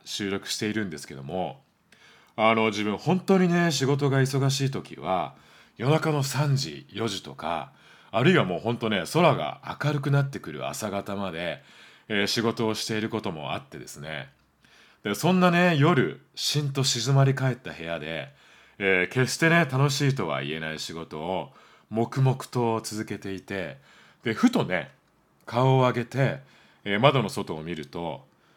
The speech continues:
遠くに見えるビル群も、あの、近所のね、家々もほとんど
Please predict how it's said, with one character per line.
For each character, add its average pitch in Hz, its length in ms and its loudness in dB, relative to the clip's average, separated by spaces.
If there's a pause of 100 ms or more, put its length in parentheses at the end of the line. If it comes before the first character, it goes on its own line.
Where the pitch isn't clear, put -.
(200)
遠 156 200 4
く 160 140 0
に 135 100 2
見 92 160 -2
え 82 100 -4
る 76 140 -8
ビ 80 160 -4
ル 131 140 4
群 90 160 -6
も、 67 360 -14 (480)
あ 101 200 4
の、 95 140 -2
近 160 220 2
所 104 120 0
の 78 100 -8
ね、 104 200 0
家 120 220 4 (140)
々 80 60 -8
も 73 120 -14
ほ 117 160 -6
と 190 160 6
ん 151 140 2
ど - 240 -6